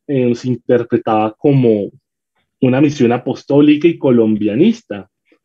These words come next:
guiada por el mandato de reducir y civilizar, porque la piel negra, ¿sí? La lengua criol,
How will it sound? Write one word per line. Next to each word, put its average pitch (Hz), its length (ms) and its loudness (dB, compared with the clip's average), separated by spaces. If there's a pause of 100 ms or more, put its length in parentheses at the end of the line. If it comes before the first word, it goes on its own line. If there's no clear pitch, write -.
guiada 123 440 2
por 151 140 0
el 139 100 2
mandato 113 600 0
de 147 100 4
reducir 151 520 2
y 160 60 2
civilizar, 165 800 0 (540)
porque 127 300 0
la 117 200 0
piel 127 380 2
negra, 165 640 2 (360)
¿sí? 165 360 -6
La 120 200 2
lengua 123 440 2
criol, 156 840 2